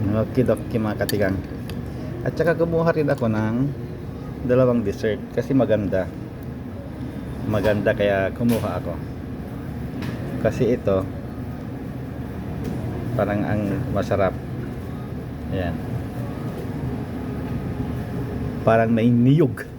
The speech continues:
sa ibabaw <laughs> na kinudkod. At saka ito naman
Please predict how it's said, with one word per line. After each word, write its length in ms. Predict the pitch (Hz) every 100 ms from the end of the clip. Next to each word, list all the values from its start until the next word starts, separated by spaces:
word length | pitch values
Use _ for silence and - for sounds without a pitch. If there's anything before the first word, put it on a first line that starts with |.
| -
sa 160 | - 127
ibabaw 560 | 110 107 120 117 110 104
<laughs> 120 | 127
na 160 | 127 -
kinudkod. 480 | 110 92 - 107 92 - - - - - - -
At 80 | -
saka 240 | - 101 110
ito 80 |
naman 480 | 117 110 101 98 98